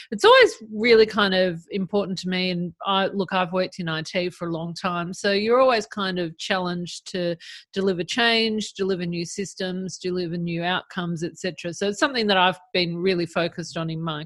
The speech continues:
career. So, you know, why don't we just start with, like, what does that actually,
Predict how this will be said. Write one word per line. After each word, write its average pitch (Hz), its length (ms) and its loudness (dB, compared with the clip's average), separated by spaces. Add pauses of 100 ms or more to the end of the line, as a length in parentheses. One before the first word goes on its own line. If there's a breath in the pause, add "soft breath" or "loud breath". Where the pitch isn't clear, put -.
career. 170 380 -4
So, 196 340 0 (720 loud breath)
you 415 120 2
know, 440 120 8
why 359 160 8
don't 440 140 6
we 403 80 6
just 320 220 0
start 226 280 4
with, 214 200 2
like, 190 200 6
what 208 340 4
does 233 280 -2
that 185 300 2 (340)
actually, 180 920 -2